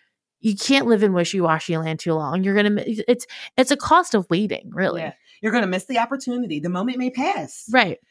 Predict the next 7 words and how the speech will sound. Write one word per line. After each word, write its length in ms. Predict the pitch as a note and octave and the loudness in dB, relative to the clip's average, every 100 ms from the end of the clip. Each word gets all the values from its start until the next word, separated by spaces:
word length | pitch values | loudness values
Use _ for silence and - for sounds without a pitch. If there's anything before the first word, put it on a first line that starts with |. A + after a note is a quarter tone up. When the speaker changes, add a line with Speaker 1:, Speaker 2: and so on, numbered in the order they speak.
| - | -10
Speaker 2:
Because 480 | G#3 A3 G3 F#3 - | -4 0 0 -2 -16
some 280 | - B3 C#4+ | -2 0 0
decisions 420 | C#4 C4+ C4 B3+ | -2 -4 -2 -2
may 120 | A3+ | -2
be 120 | A#3+ A#3+ | -6 -4
time 220 | A#3 A#3+ | -4 -4
sensitive. 440 | A#3 C4 A3+ - | -4 -4 -6 -8